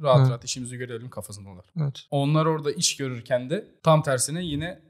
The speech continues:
Speaker 1: olayların farkında olan insanlar var yurt dışındaki. Genelde zaten diğer bölümlerde konuşmuştuk. Avrupa bizden bu konuda daha ileride.
Speaker 2: Hı hı.
Speaker 1: Yine Mourinho'dan madem muhabbet yaptık. Pep Guardiola.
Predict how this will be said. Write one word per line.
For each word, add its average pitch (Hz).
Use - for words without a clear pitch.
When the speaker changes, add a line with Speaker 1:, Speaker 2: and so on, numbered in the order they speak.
Speaker 1:
olayların 143
farkında 143
olan 139
insanlar 131
var 117
yurt 120
dışındaki. 120
Genelde 127
zaten 123
diğer 123
bölümlerde 123
konuşmuştuk. 143
Avrupa 156
bizden 147
bu 143
konuda 147
daha 143
ileride. 120
Speaker 2:
Hı 131
hı. 131
Speaker 1:
Yine 139
Mourinho'dan 135
madem 117
muhabbet 113
yaptık. -
Pep 131
Guardiola. 127